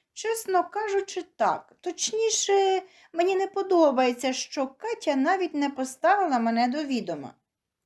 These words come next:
«Нічого дивного, вона просто вас боялася». «Катя? Мене?» «Нісенітниця якась. Чому ви так думаєте?» «Тому що загалом вона говорила,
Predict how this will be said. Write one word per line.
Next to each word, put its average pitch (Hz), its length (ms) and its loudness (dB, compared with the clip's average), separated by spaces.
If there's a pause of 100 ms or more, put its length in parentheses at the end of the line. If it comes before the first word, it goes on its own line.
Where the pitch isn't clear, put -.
(840)
«Нічого 349 480 2
дивного, 202 720 -4
вона 359 200 -2
просто 453 400 -4
вас 247 220 4
боялася». 220 680 0 (200)
«Катя? 233 600 -4 (120)
Мене?» 208 600 0 (680)
«Нісенітниця 240 1200 0
якась. 202 640 -2 (420)
Чому 269 500 2
ви 320 220 0
так 330 320 -2
думаєте?» 196 880 0 (840)
«Тому 480 340 -4
що 247 760 2 (200)
загалом 339 600 0
вона 349 240 2
говорила, 330 800 0